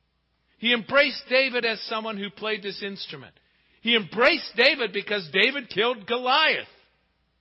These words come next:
the nemesis of Israel.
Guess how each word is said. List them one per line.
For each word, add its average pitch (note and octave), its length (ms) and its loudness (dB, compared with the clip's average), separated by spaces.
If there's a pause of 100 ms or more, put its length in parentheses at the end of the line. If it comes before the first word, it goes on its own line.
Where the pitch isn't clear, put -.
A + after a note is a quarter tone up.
(1900)
the F#3+ 100 -2
nemesis G#3+ 840 -2
of G#3+ 140 -6
Israel. F#3 480 -10